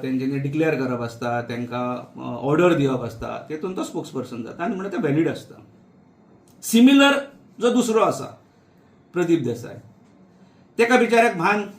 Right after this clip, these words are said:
ना की तो पीसीसीचो सेक्रेटरी म्हणून तेची वळख करतात. तो पीसीसी सेक्रेटरी तेन्ना आसलो पयले हेका, ती बदलली मागीर आनी आतां तो डिस्ट्रिक्टाचेर एक्झिक्युटीव कितें तरी आसा. म्हणजे जालां कशें हेंचें की हेंकां एक म्हणजे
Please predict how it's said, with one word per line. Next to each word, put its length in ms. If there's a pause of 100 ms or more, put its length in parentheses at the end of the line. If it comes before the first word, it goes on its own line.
(180)
ना 180 (1000)
की 60 (160)
तो 120
पीसीसीचो 600
सेक्रेटरी 480
म्हणून 200
तेची 240
वळख 440
करतात. 440 (1400)
तो 40
पीसीसी 440
सेक्रेटरी 360
तेन्ना 300
आसलो 240
पयले 240
हेका, 260 (560)
ती 60
बदलली 500
मागीर 320 (1160)
आनी 120
आतां 180
तो 120
डिस्ट्रिक्टाचेर 640
एक्झिक्युटीव 480
कितें 220
तरी 100
आसा. 320 (960)
म्हणजे 120
जालां 300
कशें 220
हेंचें 360
की 100
हेंकां 600
एक 180
म्हणजे 640